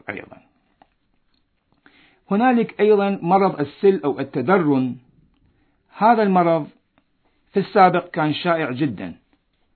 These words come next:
ولكن الآن الحمد لله هو أقل بكثير،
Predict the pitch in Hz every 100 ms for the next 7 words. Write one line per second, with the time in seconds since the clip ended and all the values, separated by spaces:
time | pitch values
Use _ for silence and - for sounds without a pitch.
0 | _ _ _ 185 190 180 185 156 180 190
1 | 165 147 175 180 170 160 165 147 123 127
2 | 131 160 131 123 117 143 156 165 151